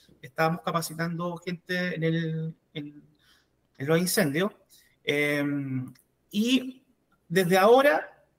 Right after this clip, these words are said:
empieza otra etapa, porque ya está un poco más despejado.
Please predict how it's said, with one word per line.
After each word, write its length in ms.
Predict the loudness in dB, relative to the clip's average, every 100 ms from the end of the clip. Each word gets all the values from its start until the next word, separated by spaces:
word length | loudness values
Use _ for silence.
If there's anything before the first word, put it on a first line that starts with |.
| -8
empieza 560 | -8 -4 -4 -2 -2
otra 200 | 0 -2
etapa, 360 | 0 0 -2 -10 _ _ _ _ _
porque 280 | -14 -14 -10
ya 200 | -4 -2
está 180 | -2 -2
un 100 | -2
poco 260 | -2 -2 0
más 140 | -2
despejado. 760 | -4 -6 -8 -2 -2 -2 -8